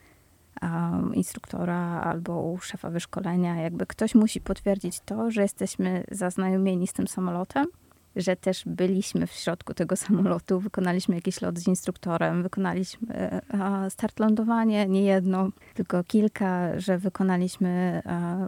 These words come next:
podstawowe po prostu manewry na tym samolocie. Ale do tego jakby momentu licencji zawodowej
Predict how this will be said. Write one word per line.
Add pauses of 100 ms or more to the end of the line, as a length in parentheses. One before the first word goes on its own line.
podstawowe (340)
po
prostu (240)
manewry (520)
na
tym
samolocie. (280)
Ale
do
tego (220)
jakby (140)
momentu
licencji
zawodowej